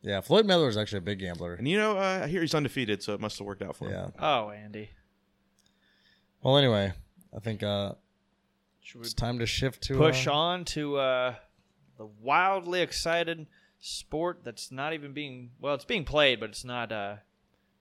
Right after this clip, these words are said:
Speaker 3: really being watched so much.
Speaker 2: Oh, I watched
Speaker 3: I'm
Speaker 2: a bit.
Speaker 3: Andy, I'm, I barely watch it, but yeah, I, I, I don't know what I'm trying to say. Let's talk basketball.
Speaker 2: <laughs>
Speaker 3: God
Speaker 2: The
Speaker 3: damn.
Speaker 2: National Basketball Association Summer League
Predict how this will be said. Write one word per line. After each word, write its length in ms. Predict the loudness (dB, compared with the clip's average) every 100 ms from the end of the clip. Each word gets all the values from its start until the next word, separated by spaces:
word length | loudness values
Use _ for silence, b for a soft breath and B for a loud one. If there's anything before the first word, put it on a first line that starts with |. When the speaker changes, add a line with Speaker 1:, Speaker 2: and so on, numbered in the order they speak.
| _
Speaker 3:
really 180 | -10 -8
being 260 | -8 -10 -8
watched 580 | -6 -6 -6 -12 -14 -16 -20 _
so 400 | -16 -12 -12 -12
much. 440 | -14 -18 -16 -18 -12 0
Speaker 2:
Oh, 100 | 4
I 100 | 6
watched 300 | 8 8 6
Speaker 3:
I'm 40 | 0
Speaker 2:
a 20 |
bit. 200 | -2 -2 -10 -8
Speaker 3:
Andy, 480 | -6 -4 -4 -6 -12 _ _ -4
I'm, 280 | -4 -4 -12 -4
I 160 | 2 2
barely 340 | 2 -2 -4
watch 320 | -4 -6 -6
it, 80 | -10
but 100 | -6
yeah, 300 | 0 0 0 -4 _ -20 -16 -8
I, 60 | -4
I, 300 | -2 0 0
I 40 |
don't 100 | -2
know 60 | -4
what 60 | -6
I'm 60 |
trying 180 | -6 -6
to 60 | 0
say. 100 | 4
Let's 200 | 4 6
talk 240 | 4 2
basketball. 400 | -12 -14 -16 -8 -4
Speaker 2:
<laughs> 460 | -4 -8 _ _ -10
Speaker 3:
God 120 | -2
Speaker 2:
The 40 |
Speaker 3:
damn. 40 | 2
Speaker 2:
National 400 | 4 4 2 4
Basketball 640 | 6 4 4 0 0 2
Association 880 | 2 0 -2 -2 -2 -2 -2 -6 -4
Summer 400 | -2 0 2 2
League 440 | 2 0 -2 -6